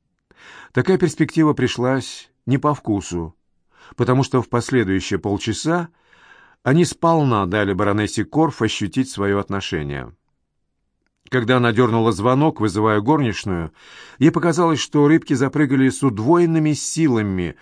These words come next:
чтобы нарочно досадить ей. "Соня,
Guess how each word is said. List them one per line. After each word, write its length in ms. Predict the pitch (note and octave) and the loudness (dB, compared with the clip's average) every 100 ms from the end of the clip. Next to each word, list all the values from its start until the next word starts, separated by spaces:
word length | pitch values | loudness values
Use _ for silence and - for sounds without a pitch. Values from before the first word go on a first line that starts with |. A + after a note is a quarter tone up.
| - - - | -20 -20 -18
чтобы 340 | - C3 A#2+ | -2 0 2
нарочно 520 | A2 G#2+ A#2+ - A2+ | 2 0 0 -2 -4
досадить 540 | G#2 - A2+ A#2 - F2+ | -4 -2 -4 -4 -8 -8
ей. 300 | D#2 C2 - _ _ _ _ _ _ _ _ _ _ _ _ _ _ _ _ _ _ _ _ | -8 -10 -16 _ _ _ _ _ _ _ _ _ _ _ _ _ _ _ _ _ _ _ _
"Соня, 680 | - - F#3+ D#3 A2 F#2+ | -10 0 4 4 2 -2